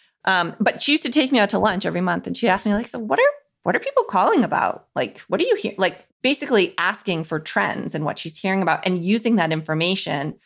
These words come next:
to create a better website experience for customers. And there was something about that experience that really stood out to me. It's sort of like,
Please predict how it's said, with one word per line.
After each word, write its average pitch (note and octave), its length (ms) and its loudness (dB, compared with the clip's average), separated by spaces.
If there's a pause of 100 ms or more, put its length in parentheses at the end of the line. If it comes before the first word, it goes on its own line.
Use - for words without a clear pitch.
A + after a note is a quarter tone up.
(440)
to F#3 220 2
create G#3 420 0
a E3+ 80 2
better E3 760 2
website - 360 2
experience - 640 -6
for D#3+ 100 -12
customers. - 720 -8 (480)
And G#3+ 120 6
there A#3 80 6
was A#3+ 140 2
something G4+ 380 2
about F#3 380 2
that E3+ 140 2
experience E3 680 -2
that - 180 0
really E3 220 0
stood D#3+ 280 -4
out D#3+ 200 0
to - 100 -8
me. D#3+ 100 -4
It's D#3 120 -10
sort F3+ 100 -10
of - 40 -8
like, E3+ 200 -8